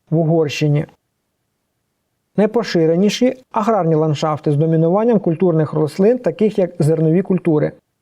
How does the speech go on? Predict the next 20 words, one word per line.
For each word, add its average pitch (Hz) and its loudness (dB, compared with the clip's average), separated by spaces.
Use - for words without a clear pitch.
цукрові 180 0
буряки, 156 0
соняшник. 160 -4
Степова 180 -2
природна 190 0
зона 226 2
поширена 202 0
на 175 2
сході 175 0
Європи. 170 0
Окремі 180 0
її 165 2
частини 220 0
є 175 2
в 160 -10
Центральній 175 0
Європі 165 0
та 156 -4
на 170 0
Балканах. 160 -4